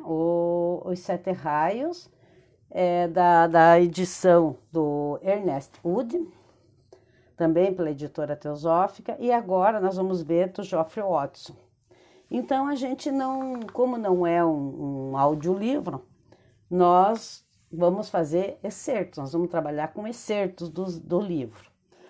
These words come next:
Esse Os Sete Temperamentos Humanos <clears throat> tem à venda na, na editora Teosófica, tem tanto FIS-, livro físico como o e-book.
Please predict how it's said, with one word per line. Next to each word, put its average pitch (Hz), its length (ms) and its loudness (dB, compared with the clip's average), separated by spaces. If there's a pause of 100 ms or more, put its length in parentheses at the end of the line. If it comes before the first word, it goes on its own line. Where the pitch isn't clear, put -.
(320)
Esse 285 320 2
Os 226 120 -6
Sete 196 400 2
Temperamentos 156 880 0
Humanos 180 600 -2 (320)
<clears throat> 170 440 0
tem 208 400 0
à 156 80 -2
venda 175 440 2
na, 143 360 -8 (420)
na 175 140 4
editora 165 480 0
Teosófica, 147 960 -4 (220)
tem 175 160 2
tanto 185 400 -2
FIS-, 208 500 -6
livro 180 420 -4
físico 202 600 -10
como 202 440 -10
o 190 60 -4
e-book. 175 580 -8